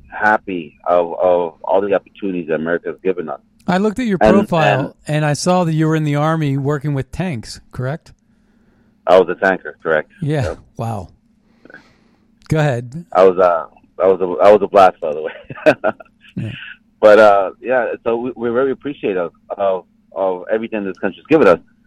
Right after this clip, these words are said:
Speaker 1: And a, a lot of times when we talk to, to people who, who come here illegally, like, that's what I'm gonna do with them t-, today, too. Hopefully, if there's a crowd of, uh,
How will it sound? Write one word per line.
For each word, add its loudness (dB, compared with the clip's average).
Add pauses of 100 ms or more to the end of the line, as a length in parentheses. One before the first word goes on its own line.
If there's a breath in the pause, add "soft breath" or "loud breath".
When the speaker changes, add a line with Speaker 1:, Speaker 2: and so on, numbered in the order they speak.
(440)
Speaker 1:
And 2 (420)
a, -2
a 6
lot 4
of -4
times 0
when -4
we -4
talk -6
to, -2
to -20
people -10
who, -6
who -12
come 0
here 2
illegally, 0
like, 4
that's 2
what 2
I'm 2
gonna 0
do -2
with 0
them -2
t-, 4 (100)
today, -2 (100)
too. 2 (440 soft breath)
Hopefully, 6
if -2
there's 2
a -6
crowd -2
of, -2
uh, -2